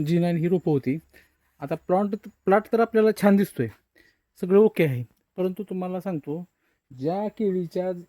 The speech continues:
अ, झाडाचे पान किंवा सुरळी, आ, पोगा, त्या आतल्यात उलगडतो, त्याला फॉस्फरसचं डेफिशियन्सी असते. उदाहरणार्थ, ह्याला फॉस्फरस कमी पडतोय, फॉस्फरस कमी पडतोय म्हणून त्याची,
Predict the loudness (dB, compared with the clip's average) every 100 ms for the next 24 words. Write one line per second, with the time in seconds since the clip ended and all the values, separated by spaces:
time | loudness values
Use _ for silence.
0 | _ -4 -2 -2 -2 -2 -2 0 -2 -2
1 | -2 0 -2 -4 _ _ _ 6 6 2
2 | _ _ _ _ _ _ _ _ _ _
3 | _ -2 -2 2 2 4 2 -2 _ _
4 | _ _ _ _ _ -6 -6 4 4 4
5 | 0 _ _ _ _ -6 -2 -2 2 0
6 | 0 -20 _ _ 0 4 4 4 -4 -4
7 | _ _ _ -6 -4 -6 -6 0 0 0
8 | -6 -2 0 0 _ _ _ _ _ _
9 | -8 0 0 2 0 0 0 -4 -4 -2
10 | -2 -2 -4 -4 -4 -8 -8 -4 0 2
11 | 4 4 4 0 0 -6 _ _ _ _
12 | -12 0 2 2 2 2 4 2 4 4
13 | 6 4 2 -6 -20 -20 _ _ _ -2
14 | 0 4